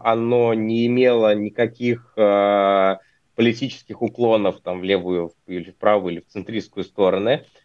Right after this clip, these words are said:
А, там были готовы выслушать, э, точку зрения каждого.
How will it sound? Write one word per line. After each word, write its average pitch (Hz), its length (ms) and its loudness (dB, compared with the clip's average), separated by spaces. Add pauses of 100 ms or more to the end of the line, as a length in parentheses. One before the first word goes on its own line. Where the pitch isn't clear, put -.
(240)
А, 110 760 2 (100)
там 113 320 -2
были 113 160 0
готовы 110 320 0
выслушать, - 600 -10
э, 95 320 0
точку 104 280 -6
зрения 107 340 0
каждого. 110 760 0